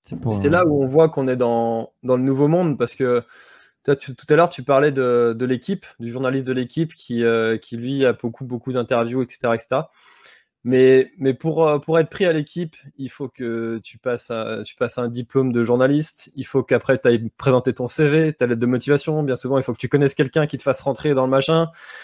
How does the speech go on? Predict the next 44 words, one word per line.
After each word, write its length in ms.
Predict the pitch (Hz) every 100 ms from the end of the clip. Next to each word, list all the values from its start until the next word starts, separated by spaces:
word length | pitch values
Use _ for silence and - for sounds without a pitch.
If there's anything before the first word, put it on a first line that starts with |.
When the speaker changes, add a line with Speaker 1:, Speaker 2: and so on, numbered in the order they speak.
| - -
Speaker 2:
qu'après, 380 | 139 135 170 120
tu 100 | 104
Speaker 1:
Ouais. 60 |
Speaker 2:
copines 320 | 156 - 170
avec 240 | 156 143 139
machin 300 | 151 160 147
pour 180 | 143 123
arriver 280 | 127 131
avec 200 | 131 123
je 60 | -
sais 60 | 127
pas 140 | 131
où, 220 | 165 180
pour 160 | 156 -
pouvoir 340 | 127 143 139
parler 320 | 135 127 170 175
à 260 | 143 165 - _ -
la 140 | 131
personne 340 | 143 - 175
que 80 | 156
t'as 140 | 143 151
envie 120 | 147
de 60 |
parler. 220 | 147 131 127 _ _ - - _
Donc, 300 | 143 147 -
euh, 200 | 156 147 160
là, 220 | 147 170
nous, 400 | 170 170 220 247 -
<laughs> 1200 | 123 120 120 156 131 139 - - - - 165 -
on 140 | 147
a 80 | 175
monté 280 | 196 175 202
quelque 300 | 185 160 170
chose 220 | 185 160
sur 100 | 156
les 80 | 151
réseaux 180 | 151
sociaux 260 | 147 139 135
tout 140 | 170
seul. 420 | 160 170 196 220 -
On 160 | 143 139
a, 600 | 135 135 131 127 127 131 135
on, 800 | 131 127 123 123 123 123 123
on, 100 | 117